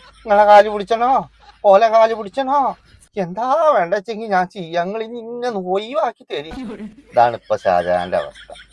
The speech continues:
മാസാകാൻ പോയിട്ട് മൈ ആയി.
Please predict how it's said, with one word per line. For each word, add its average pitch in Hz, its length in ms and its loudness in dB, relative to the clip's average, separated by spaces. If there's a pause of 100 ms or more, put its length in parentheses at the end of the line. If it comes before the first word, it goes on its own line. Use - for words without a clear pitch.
(120)
മാസാകാൻ 113 580 -2
പോയിട്ട് 113 400 -8 (680)
മൈ 101 180 -8 (1300)
ആയി. 87 280 0